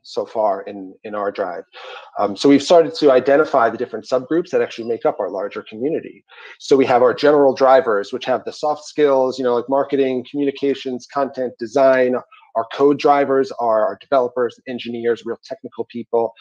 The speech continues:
Our new group, the test drivers, help us out with providing early feedback and, you know, reviewing some of our designs and, and functionality. And then, of course, our community members. Those are the token holders, the people who see the benefits in, in,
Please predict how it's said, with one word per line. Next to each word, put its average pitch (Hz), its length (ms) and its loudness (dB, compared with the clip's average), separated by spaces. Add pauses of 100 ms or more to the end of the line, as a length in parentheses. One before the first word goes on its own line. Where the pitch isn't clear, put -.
(300)
Our 107 120 0
new 127 160 2
group, 131 240 4
the - 140 -4
test - 300 0
drivers, 170 500 4
help - 220 2
us - 160 -2
out 120 320 0
with 113 120 -8 (100)
providing 113 420 -6
early 110 180 -10 (100)
feedback 139 580 -2
and, 110 180 -8 (420)
you 120 80 -6
know, 113 60 -2
reviewing 131 560 0
some 131 160 -2
of 117 80 2
our 120 100 4
designs 120 640 0
and, 110 160 -12 (100)
and 110 140 -12
functionality. 127 760 0 (360)
And 151 80 2
then, 160 60 6
of 156 100 -2
course, 156 300 0 (100)
our 127 180 0
community 127 360 -4
members. 107 440 -8 (140)
Those 151 180 6
are 160 80 8
the 143 100 4
token 151 280 -4
holders, 98 380 -8
the 110 80 -20
people 139 520 2 (140)
who 123 300 0
see - 180 -8
the 123 80 -2
benefits 127 540 0
in, 117 180 -8 (100)
in, 104 220 -14